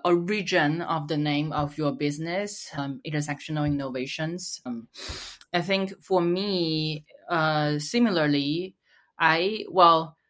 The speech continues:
I didn't grow up in the U S, so I actually learned about the concept of, of intersectionality much, much later. I think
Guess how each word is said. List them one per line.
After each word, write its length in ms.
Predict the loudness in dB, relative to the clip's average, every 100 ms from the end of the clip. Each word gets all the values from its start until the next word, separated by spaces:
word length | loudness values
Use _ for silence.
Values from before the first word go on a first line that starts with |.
| _ _ 4
I 140 | 4 6
didn't 380 | 2 2 0
grow 140 | 2 2
up 180 | 2 2
in 100 | 0
the 140 | 0
U 180 | -2 -2
S, 400 | -2 -2 -4 -6
so 360 | -4 2 2 2 0
I 520 | 0 2 0 -2 -4
actually 380 | -4 -4 -4 -4
learned 300 | -2 -2 -2
about 640 | -4 -2 -2 -2 -4 -8 -8
the 80 |
concept 600 | -6 -4 -4 -2 -2 -2
of, 180 | -6 -8 -6
of 220 | -8 -6
intersectionality 1200 | -6 -6 -4 -6 -4 -4 -2 -4 -6 -6 -4 -4
much, 320 | -2 -2 -2
much 280 | -2 -4 -4
later. 640 | -6 -4 -4 -2 -2 -2 -6 _ -20 -20 -20 -20 _ _ _ _ _ -4
I 100 | -2
think 600 | 0 0 0 -2 -8